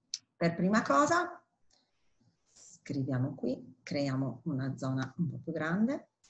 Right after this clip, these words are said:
anzi magari facciamo una cosa, facciamola così, scriviamo un titolo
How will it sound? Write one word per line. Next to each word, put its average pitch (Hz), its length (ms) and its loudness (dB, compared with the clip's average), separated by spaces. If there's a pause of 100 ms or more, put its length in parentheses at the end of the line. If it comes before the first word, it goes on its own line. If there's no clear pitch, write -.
(1200)
anzi 135 640 -2
magari 131 460 -2 (240)
facciamo 123 300 -4
una 113 180 0
cosa, 110 300 -10
facciamola 113 540 -8
così, 202 720 2
scriviamo 262 440 6
un 175 140 8
titolo 135 600 0